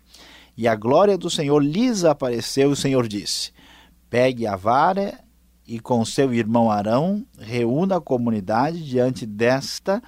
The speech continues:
fale àquela rocha e ela verterá água. Vocês tirarão água da rocha para a comunidade e os rebanhos,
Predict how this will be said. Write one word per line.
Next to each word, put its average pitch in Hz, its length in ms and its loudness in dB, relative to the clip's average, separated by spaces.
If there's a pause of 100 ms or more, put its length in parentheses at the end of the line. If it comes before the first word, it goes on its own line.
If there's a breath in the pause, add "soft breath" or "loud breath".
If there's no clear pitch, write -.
fale 185 800 0
àquela 123 480 0
rocha 139 600 0
e 127 200 -4
ela 165 340 2 (320 soft breath)
verterá 147 560 2
água. 90 380 -8 (200)
Vocês 113 540 -2
tirarão 113 400 0
água 110 260 0
da 98 140 -8
rocha 110 480 0
para 117 220 -2
a 107 60 -4
comunidade 120 840 -2 (540 loud breath)
e 123 160 0
os 131 220 2
rebanhos, 160 1040 0